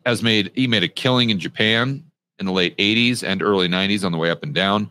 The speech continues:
made a killing in San Francisco during the dot-com bust or bubble and bust, uh, and then made a killing in real estate,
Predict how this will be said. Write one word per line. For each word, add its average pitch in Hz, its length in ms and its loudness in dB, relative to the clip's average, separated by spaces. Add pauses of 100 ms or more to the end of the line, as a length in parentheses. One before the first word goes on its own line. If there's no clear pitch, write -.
(160)
made 92 100 0
a 90 40 -2
killing 117 400 0
in 90 120 -2
San 98 200 -2
Francisco 117 720 0 (220)
during 98 140 0
the 85 80 0
dot-com 98 680 0
bust 101 540 -2 (440)
or 90 160 0
bubble 98 340 2
and 110 180 2
bust, 76 420 -2 (380)
uh, 101 360 2
and 113 80 0
then 113 100 0
made 120 160 2
a 120 40 2
killing 113 680 0 (100)
in 104 300 0
real 131 260 2
estate, - 320 -4